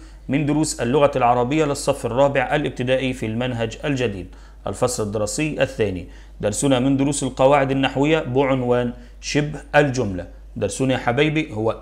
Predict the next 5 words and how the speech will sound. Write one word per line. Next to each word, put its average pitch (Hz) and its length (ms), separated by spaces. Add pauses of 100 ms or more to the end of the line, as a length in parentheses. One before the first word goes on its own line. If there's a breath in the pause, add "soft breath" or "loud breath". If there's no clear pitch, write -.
آخر 175 320
دروس 139 600 (260 loud breath)
القواعد 123 580
النحوية 120 580
في 127 400